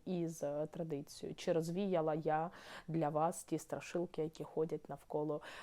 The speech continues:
насправді дуже приємного і дуже важливого свята, а ніякого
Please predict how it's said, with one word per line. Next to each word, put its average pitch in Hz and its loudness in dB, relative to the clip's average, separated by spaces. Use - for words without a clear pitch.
насправді 160 2
дуже 165 0
приємного 160 0
і 143 -6
дуже 175 0
важливого 151 -2
свята, 147 -8
а 147 -2
ніякого 156 4